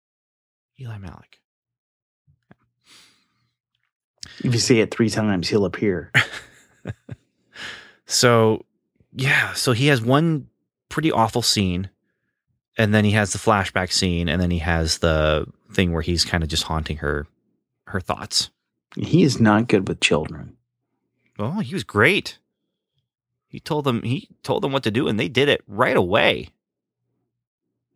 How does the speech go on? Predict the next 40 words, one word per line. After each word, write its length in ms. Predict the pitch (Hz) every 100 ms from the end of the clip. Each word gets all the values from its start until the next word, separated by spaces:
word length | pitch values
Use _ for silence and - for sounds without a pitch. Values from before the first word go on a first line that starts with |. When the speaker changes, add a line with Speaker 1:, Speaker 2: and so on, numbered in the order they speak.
| _ -
Speaker 2:
It's 200 | - -
true. 480 | - 151 143 104 101 _ _ _ _ _ _
Speaker 1:
Uh, 200 | 113 107
you 120 | 110 110
know, 100 | 127
I 140 | 95
don't 120 | 165
have 160 | 139 87
that 140 | -
kind 180 | 92 87
of 160 | 80 85
authority. 500 | - 82 80 113 165 _ _ _ _ _ _ _ _ _ _ -
Uh, 200 | 82 82 -
probably 360 | - 92 95
it's 120 | 101
a 40 | 110
good 220 | 180 214
thing 140 | -
that 100 | 95
I 20 | 85
don't 80 | 85
have 100 | 78
that 100 | -
kind 160 | 85
of 80 | 82
authority, 480 | 85 - 87 85 90
'cause 260 | 98 85 -
that, 260 | 92 92 - _ _ -
again, 600 | 92 110 107 101 120 117 _ _
it's 160 | 92 -
pretty 400 | - - 98 98 -
<laughs> 80 |
awful 340 | 131 - - 90
what 140 | 92
he 120 | 107
ends 140 | 90 90
up 100 | -
doing 260 | 120 131
with 160 | 95 -
them. 260 | 101 90